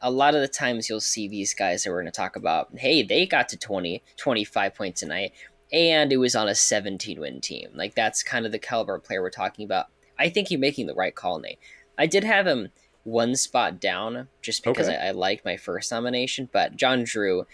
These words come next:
Speaker 1: also the very first player to receive the lifetime ban from David Stern for substance abuse.
Speaker 2: Yeah, that
Speaker 1: Um,
Speaker 2: does happen.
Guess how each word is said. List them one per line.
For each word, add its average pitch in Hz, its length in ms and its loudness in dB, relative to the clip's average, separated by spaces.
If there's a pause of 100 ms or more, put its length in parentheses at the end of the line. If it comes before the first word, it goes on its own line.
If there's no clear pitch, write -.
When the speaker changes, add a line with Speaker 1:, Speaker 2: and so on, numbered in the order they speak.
(140)
Speaker 1:
also 202 280 6
the 139 160 2
very 143 320 4
first - 400 -2
player 104 320 2
to - 160 -6
receive 90 400 -4
the 92 100 -6
lifetime 87 600 -4
ban 76 360 -6
from 67 380 -14
David 73 260 -4
Stern 64 320 -4
for - 140 -14
substance - 520 -6
abuse. - 520 -10 (200)
Speaker 2:
Yeah, 80 360 -2 (100)
that 131 160 6
Speaker 1:
Um, 69 60 -2
Speaker 2:
does 82 180 2
happen. - 440 -12